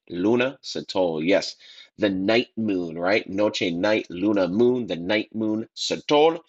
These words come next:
And, uh, yeah, I'm digging it.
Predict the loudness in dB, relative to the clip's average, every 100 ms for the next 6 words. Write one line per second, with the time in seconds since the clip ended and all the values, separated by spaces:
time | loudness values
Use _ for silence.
0 | _ _ -14 -4 -2 -2 0 0 2 2
1 | 0 _ _ -4 -4 -6 -6 -8 -2 -2
2 | 0 -4